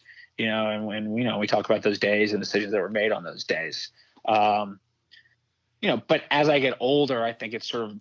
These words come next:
important to be vocal about the, the things that we screwed up in those wars, which were plenty,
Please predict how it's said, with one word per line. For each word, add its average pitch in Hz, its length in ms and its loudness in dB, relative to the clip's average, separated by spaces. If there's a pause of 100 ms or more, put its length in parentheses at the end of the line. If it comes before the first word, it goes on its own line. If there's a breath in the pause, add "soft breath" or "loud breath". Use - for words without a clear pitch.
important 120 460 -2
to 117 60 -10
be 110 160 -2
vocal 113 400 0
about 101 300 -4
the, - 100 -20 (160)
the 107 80 -6
things 110 260 -6
that 107 100 -2
we 107 120 -2
screwed 110 320 -4
up 117 180 -2
in 101 80 -4
those 98 240 -6
wars, 98 300 -2
which 98 160 -6
were - 80 -10
plenty, 101 540 -2